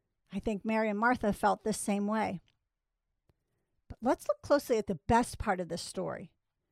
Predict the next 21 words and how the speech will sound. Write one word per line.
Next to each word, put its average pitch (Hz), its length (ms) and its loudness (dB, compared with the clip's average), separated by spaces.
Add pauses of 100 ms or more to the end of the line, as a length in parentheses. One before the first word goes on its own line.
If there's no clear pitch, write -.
(540)
Although 220 240 4
Le-, 254 280 6
Lazarus 262 460 8
being 294 240 4
raised 294 260 4
from 254 120 0
the 240 80 2
dead 285 220 8
is 240 140 2
really 254 280 4
cool, 247 380 0 (260)
I 285 60 -2
think 339 220 0
Jesus' 320 440 0
conversation 277 1000 0
with 214 260 -4
Martha 240 500 2 (560)
far 220 280 8
outweighs 220 480 2
it 208 100 0
all. 170 320 -2